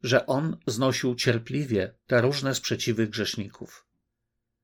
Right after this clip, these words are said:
gdy ciężkie doświadczenia spadły na Niego. On nie uważał, że pochodziły one tylko od osób, które je powodowały, ale jako dozwolone i znajdujące się pod nadzorem Ojca.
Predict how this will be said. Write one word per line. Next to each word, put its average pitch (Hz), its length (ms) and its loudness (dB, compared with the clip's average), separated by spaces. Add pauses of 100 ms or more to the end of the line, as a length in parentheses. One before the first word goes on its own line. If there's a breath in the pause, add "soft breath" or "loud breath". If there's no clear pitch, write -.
(260)
gdy 120 160 -2
ciężkie 120 420 2
doświadczenia 110 720 -2
spadły 113 640 2 (120)
na 110 140 0
Niego. 101 520 -6 (1800)
On 170 280 4
nie 151 160 2
uważał, 127 540 2
że 117 140 2
pochodziły 127 580 2
one 123 240 0
tylko 131 380 -2
od 110 180 0
osób, 127 360 0
które 113 340 2
je 120 140 4
powodowały, 104 880 -4 (880)
ale 127 200 6
jako 120 280 4
dozwolone 117 680 2
i 110 100 -2
znajdujące 123 720 2
się 117 180 -2
pod 117 160 -2
nadzorem 113 600 0
Ojca. 104 460 -6